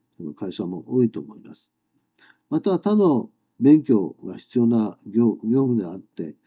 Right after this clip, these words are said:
えー、そうしなければならないと、携帯していなければならないと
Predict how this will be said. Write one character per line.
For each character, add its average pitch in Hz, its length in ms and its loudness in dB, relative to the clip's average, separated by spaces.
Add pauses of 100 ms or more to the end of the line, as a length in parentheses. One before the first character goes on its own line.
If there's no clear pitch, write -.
(420)
え - 40 -8
ー、 76 160 -8
そ - 160 -2
う 110 60 0
し - 140 -6
な 107 80 0
け 113 100 -2
れ 95 80 -2
ば 78 120 -12
な 92 160 -12
ら 117 120 -2
な 113 140 -2
い 80 60 -12
と、 - 140 -20 (600)
携 110 200 2
帯 107 140 0
し - 80 -12
て 110 80 -2
い 101 80 -4
な 92 120 -10
け 98 100 -8
れ 78 80 -10
ば 78 100 -20
な 95 160 -12
ら 123 100 -4
な 107 120 -4
い 82 60 -14
と - 120 -20